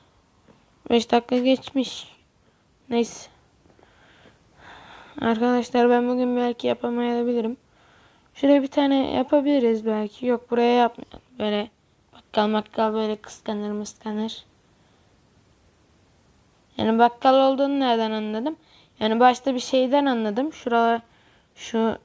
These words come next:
flamacı amcadan, terzi amcadan. Bir de böyle, e, şeyden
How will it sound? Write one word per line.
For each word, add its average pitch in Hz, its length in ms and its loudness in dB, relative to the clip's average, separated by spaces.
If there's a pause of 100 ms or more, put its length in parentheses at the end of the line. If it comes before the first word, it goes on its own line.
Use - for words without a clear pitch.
(140)
flamacı 226 640 2
amcadan, 208 480 -2
terzi 214 420 0
amcadan. 208 560 -4 (560)
Bir 226 80 -6
de 233 160 2
böyle, 240 400 2 (220)
e, 220 300 -4
şeyden 226 600 -2